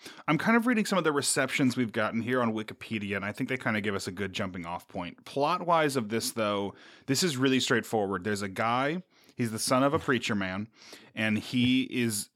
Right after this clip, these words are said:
uh, he's a vampire. And when he turns into a vampire, he kind of turns into an anti-Semitic,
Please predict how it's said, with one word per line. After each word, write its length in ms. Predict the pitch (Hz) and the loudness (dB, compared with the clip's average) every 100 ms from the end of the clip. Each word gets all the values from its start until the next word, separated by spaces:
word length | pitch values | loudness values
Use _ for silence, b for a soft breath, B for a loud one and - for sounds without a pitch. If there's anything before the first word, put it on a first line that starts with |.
| - | -4
uh, 160 | 107 - | -4 -2
he's 240 | 117 113 | -2 -2
a 60 | 120 | 2
vampire. 600 | 123 110 110 90 82 76 | 2 2 0 -2 -2 -4
And 140 | 104 | 0
when 80 | 107 | 2
he 100 | 110 | 0
turns 300 | - 139 135 | 2 2 2
into 260 | 165 175 175 | 2 4 4
a 60 | |
vampire, 600 | 151 131 127 117 104 104 - - | 4 4 4 2 2 2 -2 -10
he 100 | 127 | -10
kind 260 | - 233 | 0 2
of 100 | 262 | 2
turns 260 | - 180 165 | 2 2 2
into 260 | 135 131 | 0 2
an 80 | 113 | 2
anti-Semitic, 920 | 104 120 131 - - 95 113 147 - | 0 -2 -2 -2 -2 0 0 0 -2